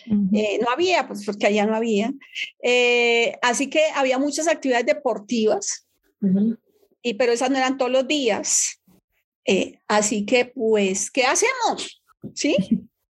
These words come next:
Speaker 2: ¿Qué hacemos? Un niño inquieto, pues juegas con las cosas que hay. No era momento, yo soy de familia de clase media, media, media, pues, digamos así, media, media, media baja. Nací ahí, o sea, con todas las necesidades, con todos los,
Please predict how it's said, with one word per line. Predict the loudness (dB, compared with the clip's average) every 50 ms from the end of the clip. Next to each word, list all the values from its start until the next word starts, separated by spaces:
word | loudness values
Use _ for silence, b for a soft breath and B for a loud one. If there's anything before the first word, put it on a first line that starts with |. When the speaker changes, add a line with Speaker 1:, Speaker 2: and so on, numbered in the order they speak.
| _ -2
Speaker 2:
¿Qué | 0 0
hacemos? | 0 2 0 0 0 0 -2 -4 -2 -2
Un | 0 0
niño | 2 2 2 2
inquieto, | 0 0 0 0 0 2 0 0 -2 -6 -8
pues | -8 -10 -4
juegas | -2 0 0 2 0 -2 -2
con | -4 -4 -2
las | 0 -2 -2
cosas | -2 -2 -2 -2 -2
que | 0 0
hay. | 2 2 2 2 0 0
No | 0 0 0
era | 2 2 2 2 0
momento, | 0 0 0 0 -2 -2 -2 -2
yo | 0 0 0
soy | 0 0 0 0
de | 0 0 0 0 -2 -2
familia | 0 0 0 2 0 0 0 0 0 0 2 2 2 2 0 -2 -4 B B B B B B B B B B
de | -2 -2 -2 0
clase | 0 0 0 0 2 0 0
media, | 0 0 0 0 0 0 0 2 2 2 0 0 0 0 0 -2 -2 -2 -4 -4 -2
media, | 0 0 0 2 2 2 2 2 0 -2
media, | -2 -4 -4 0 0 0 0 0 0 0 0 2 2 2 0 0 -2 -2
pues, | -2 -2 -2 -2 -2 -2
digamos | 0 0 2 2 2 0 0 -2
así, | -2 -2 0 0
media, | 0 0 2 0 0
media, | 0 2 2 2 2 0
media | 0 0 0 0 2
baja. | 2 2 0 0 -2 -2 -4 -4 -6 -6 B B B B B
Nací | 0 0 0 0 0 0
ahí, | 2 2 2 0 -2 -4 -4 -6 -4
o | -4 -2
sea, | -2 -2 -2 0
con | 0 0 0
todas | 0 0 0
las | 0
necesidades, | 0 0 0 0 -2 -2 -2 0 0 0 0 0 -2 -2
con | -2 -2 -2 0
todos | 0 0 0 2
los, | 2 0 0 -2 -4 -4